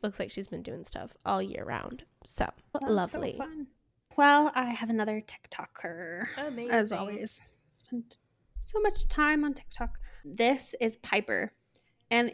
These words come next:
Speaker 2: you've probably seen her on your For You page
Speaker 1: Mm-hmm.
Speaker 2: at some point. She has a master's in folklore, and <laughs> she talks a lot about, like, fairies and fairy circles and mermaids and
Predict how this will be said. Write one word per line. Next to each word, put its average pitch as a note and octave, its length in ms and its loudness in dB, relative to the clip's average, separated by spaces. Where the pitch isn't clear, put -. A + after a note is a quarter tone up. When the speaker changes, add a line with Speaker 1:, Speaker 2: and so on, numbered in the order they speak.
Speaker 2:
you've C#4 260 0
probably A#3+ 760 4
seen C4 260 0
her C4+ 120 2
on C4 180 4
your C#4 120 0
For B3+ 240 0
You B3+ 120 0
page B3 520 0
Speaker 1:
Mm-hmm. A3+ 440 -6
Speaker 2:
at C4 200 -4
some G#3 240 -2
point. C4+ 400 -6
She C#4 500 2
has A#3+ 340 4
a - 80 -2
master's G#3 760 -2
in A#3 200 -2
folklore, - 600 -4
and G3+ 500 -2
<laughs> B3+ 320 -2
she A3+ 540 0
talks B3 360 0
a - 80 -6
lot F#3+ 420 0
about, G3 360 -4
like, - 220 -10
fairies C#4+ 440 4
and A3+ 140 2
fairy A3 220 4
circles G3+ 640 -4
and G#3+ 240 -2
mermaids G#3 640 0
and F#3 320 -2